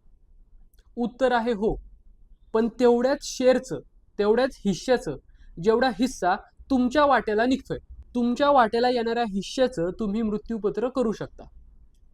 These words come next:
किंवा जर एखाद्या व्यक्तीने संपूर्ण प्रॉपर्टीचं मृत्यूपत्र केलं असेल आणि ती प्रॉपर्टी जर वडिलोपार्जित असेल, तर ते आपण कोर्टामध्ये चॅलेंज करू शकतो.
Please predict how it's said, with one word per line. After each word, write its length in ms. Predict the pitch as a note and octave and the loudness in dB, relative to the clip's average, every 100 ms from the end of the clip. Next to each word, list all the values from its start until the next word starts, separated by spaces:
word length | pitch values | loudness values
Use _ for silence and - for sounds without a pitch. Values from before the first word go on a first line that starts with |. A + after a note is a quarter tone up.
| - | -4
किंवा 300 | C4 A#3+ C3+ - - - | -2 0 -4 -12 -20 -2
जर 160 | A3 A#3 | 0 0
एखाद्या 300 | A3 A#3 A#3 | -2 -2 -2
व्यक्तीने 500 | A3+ - B3+ G3+ F3+ - - _ - | -4 -6 -4 -2 -4 -10 -20 _ -4
संपूर्ण 420 | C#4 C4 C#4+ D4+ | -2 -2 -2 -2
प्रॉपर्टीचं 560 | D4 B3+ A3+ A#3 G#3 A#3 | 2 0 2 -2 -2 -4
मृत्यूपत्र 500 | A3 - G#3 G3 A3 | -4 -6 -6 -4 -4
केलं 240 | B3 A#3 | -2 0
असेल 220 | F3+ D#3 B2+ D#3+ | 0 -4 -12 -6
आणि 140 | F#3+ | -6
ती 120 | G#3 | -4
प्रॉपर्टी 480 | G#3+ G#3 G#3 - A#3 | -4 -2 -2 -4 -2
जर 120 | A#3+ | -2
वडिलोपार्जित 720 | A#3+ G3+ G#3+ C4+ C4+ A3+ G#3 | 0 0 0 0 0 -2 -2
असेल, 220 | F#3+ - E3+ - _ - _ _ _ | -8 -8 -16 -20 _ -20 _ _ _
तर 100 | A3+ | -4
ते 100 | G#3+ | -2
आपण 240 | A#3+ A#3 B3 | -2 -2 -2
कोर्टामध्ये 520 | A#3+ A#3 A#3 A#3 A#3 A3 | 0 0 0 -2 -4 -4
चॅलेंज 300 | G3 G3+ G#3 | -2 0 -2
करू 160 | A#3 A#3 | -4 -4
शकतो. 380 | A3 - A#3+ | -6 -10 -14